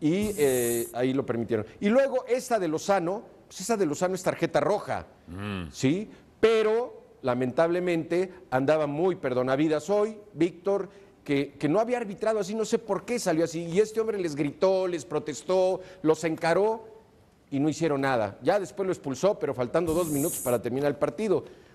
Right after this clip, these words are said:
Speaker 1: Un arbitraje muy, de muy bajo nivel, que para, hay que mejorar, hay que mejorar mucho, porque de lo que he visto de, del inicio del
Speaker 2: Sí.
Speaker 1: torneo, es bajón.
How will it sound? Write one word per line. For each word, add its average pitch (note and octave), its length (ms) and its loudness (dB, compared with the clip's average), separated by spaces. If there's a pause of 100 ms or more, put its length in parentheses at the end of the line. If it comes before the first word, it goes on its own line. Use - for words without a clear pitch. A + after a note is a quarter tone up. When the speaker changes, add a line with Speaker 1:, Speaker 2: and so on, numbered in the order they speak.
Speaker 1:
Un G3+ 180 0
arbitraje F3+ 800 0
muy, F#3 460 2
de D#3 100 -2
muy F3+ 180 0
bajo E3+ 280 -2
nivel, D3 440 2 (460)
que C3+ 100 -6
para, C3+ 280 0
hay E3+ 120 2
que F#3 100 -4
mejorar, D3 360 0
hay B2+ 120 -2
que E3 80 -6
mejorar E3 320 0
mucho, D#3+ 320 -4
porque B2+ 220 -2
de B2+ 100 -2
lo B2+ 140 0
que D#3+ 80 2
he F#3 40 4
visto G3+ 440 -2
de, D3 260 2
del C3 420 2
inicio D#3 300 -2
del A2 80 2
Speaker 2:
Sí. G3+ 60 4
Speaker 1:
torneo, E3 360 2 (800)
es C3+ 180 0
bajón. C#3 340 0